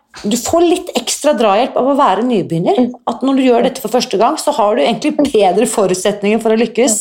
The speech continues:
Speaker 2: Mm.
Speaker 1: Og det tror jeg mange har erfart, at når de
Speaker 2: Mm.
Speaker 1: forsøker for tredje, femte eller syvende gang, så er det,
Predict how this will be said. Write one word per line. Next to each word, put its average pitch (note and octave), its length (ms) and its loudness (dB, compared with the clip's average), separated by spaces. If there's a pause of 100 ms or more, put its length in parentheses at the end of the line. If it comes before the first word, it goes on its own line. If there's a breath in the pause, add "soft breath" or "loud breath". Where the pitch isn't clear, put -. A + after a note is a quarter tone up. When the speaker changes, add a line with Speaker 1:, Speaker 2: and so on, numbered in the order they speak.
Speaker 2:
Mm. - 420 -20
Speaker 1:
Og G#3+ 140 0
det A#3 100 2
tror A3 140 0
jeg A#3 80 0
mange F3 320 0 (160)
har F#3+ 160 2
erfart, G3+ 340 -2
at B3+ 80 0
når G#3 160 0
de G#3+ 80 0
Speaker 2:
Mm. - 60 -14
Speaker 1:
forsøker F3 380 -2
for F#3+ 120 -10
tredje, E3+ 400 0
femte E3+ 320 -4
eller E3 160 -4
syvende D#3+ 320 -2
gang, F3+ 240 0
så - 160 -2
er C#3 240 0
det, F#3+ 80 -2